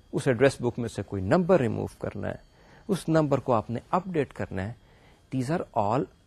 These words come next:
interfaces that the telephone set has exposed۔ اور ان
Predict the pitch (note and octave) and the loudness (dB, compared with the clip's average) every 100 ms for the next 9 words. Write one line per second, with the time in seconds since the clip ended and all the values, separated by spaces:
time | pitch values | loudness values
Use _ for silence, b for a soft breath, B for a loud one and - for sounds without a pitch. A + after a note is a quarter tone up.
0 | _ _ _ _ _ _ G#3+ A3 A#3+ D#3 | _ _ _ _ _ _ 0 2 0 -2
1 | G#2+ - - - - - _ _ _ _ | -4 -8 -12 -16 -18 -20 _ _ _ _
2 | - A#2 A#2+ B2 - C3+ A2+ B2 A2 B2 | -6 2 2 2 -4 -10 -6 -4 -2 -4
3 | - A#2+ - C#3 D#3 - - G2+ E3+ E3+ | -4 -6 -4 -2 -2 -4 -6 -6 -6 -8
4 | - C#4 G3 A2 - - _ _ _ _ | -2 4 4 2 -4 -20 _ _ _ _
5 | _ _ D#3+ D#3 - _ _ A#3 B3+ | _ _ -4 -4 -8 _ _ 2 6